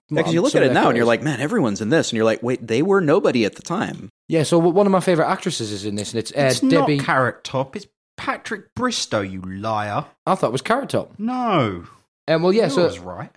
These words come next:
Speaker 2: um, one of my favourite actresses is Debbie, uh, I'm gonna probably mispronounce her surname, but, uh, Mazar. And she was most recently in Happy as, um, the crime boss's sister.
Speaker 3: Greg German is the concierge. He's in a,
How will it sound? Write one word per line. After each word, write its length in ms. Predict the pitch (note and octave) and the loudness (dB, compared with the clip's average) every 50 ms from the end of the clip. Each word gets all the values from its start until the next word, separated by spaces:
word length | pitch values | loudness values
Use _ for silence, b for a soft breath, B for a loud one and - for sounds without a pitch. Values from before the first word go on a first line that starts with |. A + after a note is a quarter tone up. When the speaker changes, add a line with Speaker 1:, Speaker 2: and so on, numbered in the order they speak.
| - - | -4 0
Speaker 2:
um, 180 | D#3 D#3+ D#3+ F3 | 2 2 4 4
one 100 | G3+ G3+ | 4 4
of 40 | |
my 80 | G3+ F#3+ | 4 4
favourite 260 | E3 G3 F#3 F3 D3 | 4 2 2 2 2
actresses 320 | F3+ - - D3+ C#3+ C3+ C3+ | 0 -2 -4 -10 -8 -6 -6
is 100 | C3 A#2 | -4 -2
Debbie, 400 | - D3 C#3 C3 C3+ C3 C3+ C3 - | 0 0 2 2 0 -2 -2 -4 -4
uh, 400 | A#2+ C3 B2+ B2 B2 B2 A#2+ - - | -2 0 2 4 4 2 2 0 -4
I'm 140 | A#2+ B2 C3 | -6 -4 -2
gonna 200 | C#3+ D#3+ D#3 B2+ | -2 -2 -2 -4
probably 400 | - - E3 D#3 C3+ A#2+ G#2 - _ _ _ _ _ _ _ _ _ _ _ _ - | -4 -2 -2 0 0 0 -2 -4 _ _ _ _ _ _ _ _ _ _ _ _ -6
mispronounce 440 | C#3 C3+ C3+ - - B2 A#2 G#2+ - | -4 -4 -4 -2 -2 -4 -4 -2 -4
her 100 | A2+ G2+ | -6 -6
surname, 360 | - - C3 B2+ A#2 G#2+ G2+ | -4 -2 0 0 0 -2 -4
but, 120 | F2+ G#2 D#2 | -6 -6 -4
uh, 320 | A2 A#2 A2+ A2 A2 G#2+ - _ _ _ _ _ _ _ - | -2 -2 0 0 -2 -4 -6 _ _ _ _ _ _ _ -4
Mazar. 480 | A#2+ A#2+ A#2 B2 D#3 D3+ B2 G2 E2 - _ _ _ _ _ _ _ _ _ - | -2 -2 0 2 2 2 2 0 -4 -8 _ _ _ _ _ _ _ _ _ -10
And 180 | A2 A#2 A#2 - | -8 -8 -6 -2
she 100 | - D3+ | -2 0
was 140 | D3 C#3+ | 2 2
most 200 | C#3+ D3 C3+ - | 2 2 2 2
recently 340 | C#3+ C#3+ - B2+ A#2 A#2 A#2+ | 0 -2 -2 -2 -4 -2 -2
in 80 | A#2+ A2+ | -2 -2
Happy 440 | G2 C3 C#3+ D3 - G#2+ F#2 F2+ _ _ _ _ _ _ _ _ _ - - _ - | -2 -4 -4 -4 -4 -8 -8 -8 _ _ _ _ _ _ _ _ _ -20 -20 _ -10
as, 180 | - A2 G2+ A2+ | -8 -6 -4 -2
um, 440 | A#2 A2+ A2 G#2+ G#2 G#2+ G#2 G#2 G#2 | 0 0 0 0 -2 -4 -4 -6 -6
the 80 | G#2 | -6
crime 240 | - - B2 A#2+ A#2+ | -4 -2 0 0 2
boss's 260 | A#2+ B2+ - - B2 | 0 -2 -4 -4 -8
sister. 360 | - - D#3 D3 - F#3 A3 - _ _ _ _ _ _ _ _ - | -4 -4 -4 -4 -4 -8 -10 -10 _ _ _ _ _ _ _ _ -4
Speaker 3:
Greg 300 | - C#3 D3+ D3+ D3 B2+ | -2 0 0 0 -2 -2
German 460 | - C#3 C#3+ C#3+ C#3 C3+ B2 A#2 G#2+ | -2 0 0 2 2 2 0 0 -2
is 160 | G#2+ G2+ - - | -4 -6 -8 -10
the 60 | G2 | -14
concierge. 640 | - - G#2+ G2 F2+ - - G2 G2 G2 G2 F2+ - | -12 -12 -10 -10 -10 -10 -10 -10 -10 -10 -10 -10 -10
He's 180 | A2 G2 F#2+ G2+ | -12 -12 -10 -10
in 60 | G2+ | -12
a, 100 | F#2 | -12